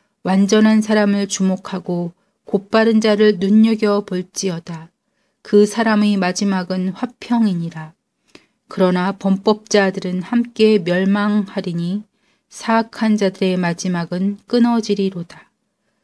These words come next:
그러나 의로운 자들의 구원은 주에게서 오나니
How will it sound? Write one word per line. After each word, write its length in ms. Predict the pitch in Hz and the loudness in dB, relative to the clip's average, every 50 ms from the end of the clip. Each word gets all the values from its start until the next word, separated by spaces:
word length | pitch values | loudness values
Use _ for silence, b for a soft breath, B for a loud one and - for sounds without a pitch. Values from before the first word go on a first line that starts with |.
| _ _ _ _ _ | _ _ _ _ _
그러나 420 | - - 202 190 185 190 190 190 - | -6 0 2 4 4 4 4 2 2
의로운 420 | 196 196 202 208 220 226 226 226 220 | 2 2 2 4 4 4 6 4 4
자들의 440 | 220 214 208 208 - 208 202 202 202 | 4 2 0 2 2 2 2 2 0
구원은 560 | 202 - - 196 190 190 190 190 190 190 190 | -4 -4 0 0 2 2 2 0 0 -2 -4
주에게서 800 | - - - 208 214 214 214 214 214 208 214 214 196 196 196 190 | -6 -2 2 4 4 4 4 4 0 0 0 0 0 2 2 2
오나니 560 | 190 185 180 180 175 175 175 175 175 175 175 | 0 -2 -2 -4 -4 -4 -4 -4 -6 -6 -8